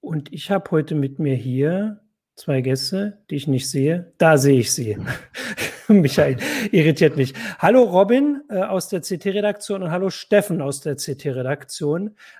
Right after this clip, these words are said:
Äh, ich habe gerade, äh, festgestellt, dass Steffen jetzt, äh, schon sein erstes Jahr in der C-T-Redaktion hat. Herzlichen Glückwunsch und wir haben uns immer noch nicht getroffen.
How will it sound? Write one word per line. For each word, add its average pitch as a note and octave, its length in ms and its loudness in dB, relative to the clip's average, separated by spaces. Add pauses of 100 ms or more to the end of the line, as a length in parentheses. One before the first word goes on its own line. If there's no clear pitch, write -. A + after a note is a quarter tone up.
(180)
Äh, D#3+ 280 0
ich E3+ 160 -6
habe E3 240 2
gerade, D#3+ 560 0
äh, F3 100 -4
festgestellt, E3 840 -2
dass D3+ 160 0
Steffen E3 440 -2
jetzt, D3+ 420 -2
äh, D#3+ 220 0
schon D#3 260 -4
sein D3+ 200 0
erstes D3 400 -6
Jahr D#3 180 0
in D3+ 60 -2
der C3+ 100 -2
C-T-Redaktion C#3 840 -6
hat. D3+ 140 -6
Herzlichen C#3 340 -6
Glückwunsch D#3 400 -8
und D3 140 -4
wir D3 80 2
haben D3 160 0
uns C#3 160 -4
immer E3+ 280 2
noch D3+ 120 4
nicht C#3+ 160 0
getroffen. F#3+ 600 -2